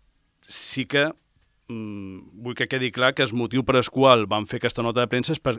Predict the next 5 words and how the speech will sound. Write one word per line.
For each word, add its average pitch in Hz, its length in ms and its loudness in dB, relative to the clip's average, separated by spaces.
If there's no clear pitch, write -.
ens 120 220 -4
preocupa, 160 840 2
ens 120 200 -2
preocupa 139 640 -4
l'augment, 117 800 2